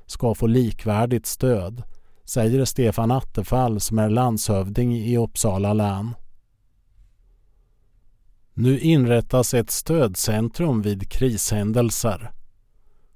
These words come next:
Kommunen har en viktig roll i samband med allvarliga händelser eller kriser. Som ett komplement till kommunens krisstöd etablerar nu Uppsala kommun ett stödcentrum vid krishändelser.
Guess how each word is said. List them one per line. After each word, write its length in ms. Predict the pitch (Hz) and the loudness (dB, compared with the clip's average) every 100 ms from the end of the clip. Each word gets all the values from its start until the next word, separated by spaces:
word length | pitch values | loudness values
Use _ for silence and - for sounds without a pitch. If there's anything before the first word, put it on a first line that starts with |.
| - | -8
Kommunen 540 | - 156 151 156 165 | 2 6 6 6 4
har 160 | 143 127 | 4 4
en 140 | 120 | 4
viktig 400 | 123 - - 120 | 2 0 -2 0
roll 300 | 113 104 101 | 2 0 -4
i 120 | 98 | -6
samband 640 | 107 135 127 104 107 110 110 | -4 2 2 2 0 0 0
med 240 | 110 104 104 | 0 0 -2
allvarliga 600 | 123 117 101 98 101 107 | -2 -2 -2 -4 -2 -2
händelser 800 | 104 120 107 104 98 - 117 104 | 0 0 -2 -2 -2 0 0 -2
eller 220 | 110 104 | -4 -4
kriser. 800 | 98 - 120 104 - 131 110 82 - - - _ _ _ | -2 -2 0 -2 -2 0 -2 -4 -14 -20 -20 _ _ _
Som 220 | - 117 | -2 0
ett 120 | 110 | 0
komplement 840 | - 127 110 131 131 151 143 - | 0 0 4 4 4 2 0 -4
till 200 | - 123 | -2 -2
kommunens 600 | - 131 120 107 113 113 | 0 2 4 4 2 0
krisstöd 720 | - 131 127 107 - 113 110 | -2 0 0 0 0 2 2
etablerar 580 | 117 107 120 117 107 110 | 0 0 0 2 2 4
nu 260 | 110 104 107 | 2 0 -2
Uppsala 520 | 131 120 - 107 107 | -2 -4 0 0 0
kommun 380 | - 127 104 101 | 0 2 2 0
ett 180 | 98 - | -2 -6
stödcentrum 1120 | - 139 123 101 - 107 101 107 139 110 95 | -4 2 4 2 0 0 0 0 0 0 0
vid 200 | 98 90 | -4 -4
krishändelser. 1120 | - 120 101 - 104 101 110 101 - 104 113 | -2 -2 0 0 0 0 -2 -2 -2 -4 -6